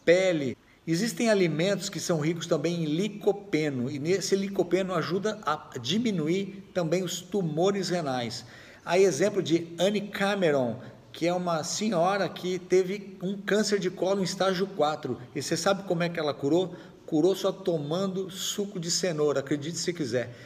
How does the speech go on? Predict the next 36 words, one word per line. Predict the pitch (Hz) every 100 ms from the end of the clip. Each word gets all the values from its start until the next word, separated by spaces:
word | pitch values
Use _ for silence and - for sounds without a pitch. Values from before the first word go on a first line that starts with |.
| - -
suco | - - 208 208
de | 175
cenoura. | 165 175 131 117
Pessoal, | - 120 - 156
não | 147 156
é | 170
que | 202
eu |
estou | 196 - 190
indicando | 196 202 180 175 190 143
só | - 160
tomar | 160 147 147
suco | - 165 170
de | 156
cenoura | 151 147 117 127 175 175 139 120 - - -
ou | 143
comer | - 147 156
frutas | - 160 170 135 123
vermelhas, | 117 131 113 147 175 156 143 117
et | 127
cetera, | - 139 156 165 165 151 - - -
que | 135
são | - 147
ricos | 151 170 147
em | 135 131
licopeno, | 135 160 160 143 - 139 160 151
rico | 131 139 143
em | 151
beta-caroteno, | 123 147 147 135 143 127 127 143 170
que | 170
você | 175 170
vai | 180
tá, | 175 180 175 - -
você | - 120
tem | 135 165
que | 165 170